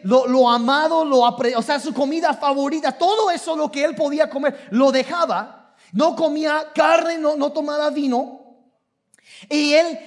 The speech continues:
ah, eh, todo lo que amaba comer, lo rico, lo que le gustaba, eso lo dejó de comer. Se volvió vegano.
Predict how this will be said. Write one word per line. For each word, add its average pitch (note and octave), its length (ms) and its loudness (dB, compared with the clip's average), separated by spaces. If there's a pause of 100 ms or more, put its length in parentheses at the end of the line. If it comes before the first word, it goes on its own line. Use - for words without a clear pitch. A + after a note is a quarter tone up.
(140)
ah, B3+ 600 -2
eh, A#3 300 0
todo F#4+ 260 4
lo G4 100 0
que E4+ 120 -4
amaba E4 280 4
comer, D#4+ 260 0
lo C4+ 140 4
rico, D#4+ 360 -2
lo D4+ 180 -2
que C#4+ 120 -4
le B3 140 0
gustaba, D#4 500 0
eso D#4 360 -4
lo C4 120 4
dejó B3 300 0
de D4 120 -2
comer. D4+ 380 -4 (1400)
Se - 160 -2
volvió G#3 320 2
vegano. B3 400 -4